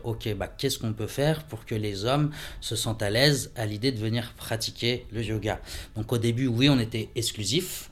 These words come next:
où c'était vraiment, tu es un homme, tu viens au yoga et puis, euh, et puis c'est tout.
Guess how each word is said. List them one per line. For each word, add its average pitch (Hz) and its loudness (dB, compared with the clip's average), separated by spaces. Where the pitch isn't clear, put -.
où 104 -4
c'était 107 -2
vraiment, 101 -2
tu 113 -2
es 110 2
un 110 2
homme, 113 2
tu - -10
viens 110 0
au 110 4
yoga 110 4
et 98 0
puis, 98 -8
euh, 92 -4
et 95 -6
puis - -6
c'est - -2
tout. 151 -2